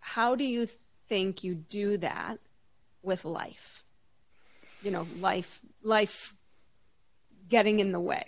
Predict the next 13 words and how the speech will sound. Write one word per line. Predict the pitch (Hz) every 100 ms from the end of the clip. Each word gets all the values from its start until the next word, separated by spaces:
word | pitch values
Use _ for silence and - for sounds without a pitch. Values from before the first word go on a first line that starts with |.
| -
right? | - -
'Cause | 254 208
when | 220
I | 233
think | 269 226
of |
the | 190
golden | 196 220 196 190
years, | 185 180
I | 180 196
think | 202 202
of, | 185 165
like, | 180 180